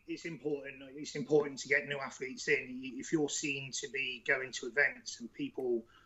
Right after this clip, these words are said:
are, are going up and not doing one rep because they can't do it, no one's gonna look at that and go, "You know what, I quite fancy giving that a go." They're gonna think, "Ah, this, this, this, this, this don't look good at all." Like, that, that, the bloke's being left out.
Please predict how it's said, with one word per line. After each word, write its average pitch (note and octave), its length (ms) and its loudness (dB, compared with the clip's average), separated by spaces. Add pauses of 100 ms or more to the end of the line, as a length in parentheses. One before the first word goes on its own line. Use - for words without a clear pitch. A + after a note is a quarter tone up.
(320)
are, B2+ 140 6 (180)
are B2 40 2
going C3 300 2
up B2+ 200 -4
and B2+ 120 0
not C3+ 200 -2
doing A#2+ 220 8
one C3 220 4
rep C3+ 320 4
because A#2 260 -2
they B2 60 2
can't A#2+ 300 0
do D#3+ 160 8
it, A2 180 0 (360)
no D3+ 160 6
one's C3+ 200 4
gonna C#3 220 6 (360)
look D3+ 220 6
at C3+ 80 6
that B2 160 2
and B2 100 0
go, B2 120 2
"You B2+ 120 0
know C3 140 2
what, A2+ 260 2
I A#2+ 40 -2
quite A#2+ 260 -2
fancy - 300 -2
giving A#2+ 200 6
that A#2 140 2
a A#2+ 40 4
go." A#2 200 10
They're A2+ 100 10
gonna A#2+ 160 4
think, A2+ 260 0 (380)
"Ah, G#2+ 260 4 (120)
this, B2 340 4 (140)
this, - 380 2 (280)
this, - 200 8
this, - 320 8
this C#3+ 260 6
don't B2 240 4
look A#2+ 80 0
good C3 160 6
at - 160 2
all." B2 180 6
Like, A2+ 280 2
that, C#3 240 4
that, C3+ 200 0
the B2+ 100 -8 (120)
bloke's B2+ 200 -2
being B2+ 180 -4
left B2+ 240 -4
out. B2 260 0